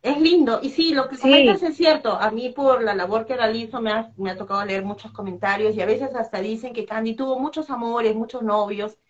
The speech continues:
Speaker 1: y yo la salgo a defender y digo que no fue así, porque fueron etapas, ¿no? Este, fueron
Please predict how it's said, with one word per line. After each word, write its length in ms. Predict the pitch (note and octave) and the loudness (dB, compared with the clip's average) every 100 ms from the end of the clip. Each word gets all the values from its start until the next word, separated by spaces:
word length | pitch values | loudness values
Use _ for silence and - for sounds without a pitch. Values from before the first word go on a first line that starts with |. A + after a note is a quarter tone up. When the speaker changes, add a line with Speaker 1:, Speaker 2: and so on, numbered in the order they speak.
| _ _ _ _ _ - | _ _ _ _ _ -8
Speaker 1:
y 100 | C4 | 4
yo 140 | D#4+ | 6
la 160 | D#4+ C#4 | 6 4
salgo 320 | D4+ C#4+ C4 | 4 4 4
a 40 | |
defender 440 | D4 B3 A3 B3 C4+ | 2 0 4 6 6
y 60 | |
digo 220 | C#4 D4+ | 6 6
que 120 | D4 B3+ | 6 2
no 140 | C4 | 2
fue 160 | C4 C4+ | 4 4
así, 380 | C4 B3 G#3+ G3+ | 2 -2 -6 -4
porque 440 | A3+ A#3 A3+ A3 _ _ _ _ | -6 -2 -2 -2 _ _ _ _
fueron 300 | - D#4+ D#4 | 6 6 8
etapas, 600 | B3+ B3+ A3+ A3 F3 E3+ | 4 4 2 2 -6 -12
¿no? 240 | F3+ B3+ D4 | -2 0 2
Este, 320 | G#3+ - G3+ | 0 -4 -6
fueron 360 | B3+ B3 B3 | -2 -2 -2